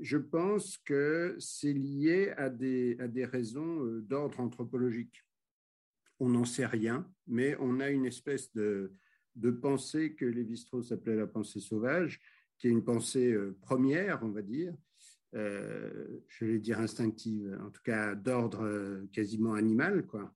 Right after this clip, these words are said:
vissée en nous, on va dire, installée, euh, <laughs> en, en mode natif, comme disent certains, euh, qui, qui fait qu'on sait qu'on ne peut pas vivre seul dans la nature, euh,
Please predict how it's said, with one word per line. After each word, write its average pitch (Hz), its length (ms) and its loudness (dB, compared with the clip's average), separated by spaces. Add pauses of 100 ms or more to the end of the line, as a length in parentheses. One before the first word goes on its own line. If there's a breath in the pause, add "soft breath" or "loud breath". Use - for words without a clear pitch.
vissée 143 440 2
en 139 120 6
nous, 160 180 6
on 185 60 4
va 123 100 4
dire, 143 240 0 (720 loud breath)
installée, 147 680 4
euh, 117 160 4 (280 loud breath)
<laughs> - 340 -10
en, 101 400 -8
en 107 80 -2
mode 123 220 6
natif, 131 540 2
comme 113 240 0
disent 113 240 -2
certains, 143 360 -6 (680 loud breath)
euh, 123 580 4 (320)
qui, 156 320 -2
qui 165 200 -2
fait 202 320 0
qu'on 160 500 4
sait 208 580 -2 (160)
qu'on 156 520 -2
ne 139 140 2
peut 190 360 0
pas 143 340 -4
vivre 147 600 -2
seul 139 440 0
dans 127 120 0
la 120 120 2
nature, 139 560 0 (640 soft breath)
euh, 113 300 0